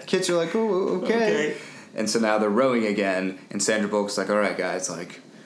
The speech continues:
Speaker 1: we're about to hit the rapids. And, uh, for us to survive, one of us needs to take off our blindfold." And then the little girl just very innocently is just like,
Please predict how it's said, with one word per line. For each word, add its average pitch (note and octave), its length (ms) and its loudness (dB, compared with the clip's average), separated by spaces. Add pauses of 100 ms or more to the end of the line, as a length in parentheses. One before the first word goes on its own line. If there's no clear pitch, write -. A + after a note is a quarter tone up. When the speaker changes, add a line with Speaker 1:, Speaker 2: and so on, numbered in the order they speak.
(180)
Speaker 1:
we're G2+ 160 2
about G2+ 260 2
to G2+ 80 0
hit G#2 140 -6
the G2 80 0
rapids. - 800 -2 (240)
And, F2+ 240 -6
uh, F2 320 -2 (160)
for G2 180 -2
us G2+ 200 -2
to G2+ 60 -6
survive, F#2+ 680 0 (320)
one F#2+ 180 -4
of F2 140 -6
us F#2 160 -4
needs F#2 260 -6
to - 100 -10
take F2+ 160 -6
off F2+ 200 -2
our G2 100 -2
blindfold." F#2+ 720 -6 (760)
And G2+ 160 0
then G2+ 100 0
the G2+ 80 0
little G#2+ 300 0
girl G#2 280 0
just - 200 -6
very G2+ 240 0
innocently G2+ 500 -4
is F#2+ 100 -6
just - 200 -6
like, F#2 180 -8